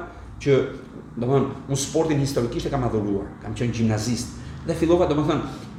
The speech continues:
ata pan një person që brenda u fut me paterica, domethënë çdo ditë ishte, çdo ditë ishte në, në, në, në, në fizioterapi, në rehabilitim, me hekra, dhe brenda disa muajsh ato pan një person që i hoqi këto dhe po ecte.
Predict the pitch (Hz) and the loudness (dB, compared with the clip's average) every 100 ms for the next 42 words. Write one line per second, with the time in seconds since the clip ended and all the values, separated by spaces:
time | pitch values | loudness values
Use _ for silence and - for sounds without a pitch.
0 | - - 147 214 208 202 190 170 156 156 | -8 -6 0 0 2 2 2 4 4 4
1 | 135 160 143 - 180 147 110 123 120 95 | 4 4 2 2 2 2 2 0 0 0
2 | - 123 113 151 170 131 120 110 - 151 | -6 -6 0 4 4 4 4 2 -2 -2
3 | 120 113 110 113 135 156 - 156 151 - | -2 -2 -4 -2 -2 -2 0 0 0 -4
4 | - - - - 117 120 110 - 123 127 | -10 -16 -18 -4 2 2 2 -2 -2 -2
5 | 123 123 117 - 107 - - 127 123 - | 0 2 2 0 -6 -10 -4 -2 -2 -4
6 | 127 - 123 120 113 110 110 104 107 104 | -4 0 2 4 2 2 0 -2 -2 -2
7 | 104 104 104 101 101 104 113 107 104 101 | -2 -4 -4 -4 -4 -4 -6 -4 -2 -4
8 | 131 143 131 107 104 98 101 101 139 135 | -4 -2 0 0 -2 -2 -6 -4 -2 0
9 | 113 113 131 139 139 139 139 - - - | 0 2 2 2 2 0 -2 -8 -14 -16
10 | - - 113 127 139 123 - - - - | -16 -12 0 8 8 8 2 -10 -18 -16
11 | - 110 160 156 143 135 208 190 190 151 | -6 2 4 4 2 0 -2 -2 0 0
12 | 160 170 175 160 170 175 156 143 127 - | 0 0 -2 -2 -2 -2 -2 -2 -2 -2
13 | 131 151 165 135 117 156 165 147 - 180 | -2 -2 -2 -2 0 0 0 -2 -2 -4
14 | 160 131 - 180 - - | -4 -6 -4 -4 -6 -8